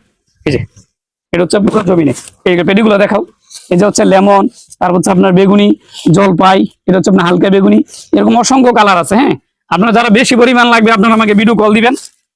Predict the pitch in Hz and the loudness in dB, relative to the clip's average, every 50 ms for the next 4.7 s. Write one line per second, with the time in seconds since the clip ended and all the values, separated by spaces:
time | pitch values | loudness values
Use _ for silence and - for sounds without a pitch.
0 | _ _ 175 175 165 160 - 196 190 170 240 208 - 214 214 202 226 - - 226 | _ _ -2 -2 -2 -2 -2 -2 -2 0 -2 -2 0 0 0 0 0 0 0 0
1 | 208 214 180 196 190 202 196 190 196 202 202 196 196 196 196 202 202 196 185 196 | 0 0 2 2 2 2 2 0 0 2 2 2 2 2 2 0 0 0 0 0
2 | 180 175 175 196 190 208 196 196 196 214 226 226 214 196 180 180 - - - 156 | 2 2 2 2 0 2 2 2 2 2 2 0 0 -2 -2 -4 -4 -4 -4 -2
3 | 143 147 135 120 - - - - - - - - - - - - - 175 175 185 | -2 -2 -4 -4 -6 -8 -8 -8 -8 -10 -10 -8 -8 -8 -8 -6 -4 -2 0 0
4 | 185 180 214 190 - 202 - 190 190 185 175 156 135 120 | 0 -2 -2 -2 -2 -2 -2 -2 0 0 0 -2 -2 -4